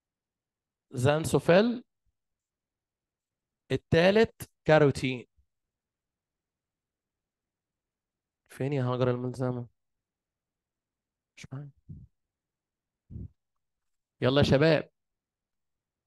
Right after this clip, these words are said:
مين يحل؟ The most light energy is needed for the photosynthesis process. حاول معانا.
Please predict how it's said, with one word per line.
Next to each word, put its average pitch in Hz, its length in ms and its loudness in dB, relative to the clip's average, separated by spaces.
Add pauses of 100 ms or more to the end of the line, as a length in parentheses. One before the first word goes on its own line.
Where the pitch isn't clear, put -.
مين 139 120 -2
يحل؟ 160 440 -2
The 127 180 -2
most 185 260 -2
light 180 360 -2
energy 170 520 -4
is 135 100 -2
needed 175 300 -4
for 151 220 -2
the 131 120 -2
photosynthesis 170 540 -6 (100)
process. - 460 -4 (680)
حاول 131 380 0
معانا. 143 600 -2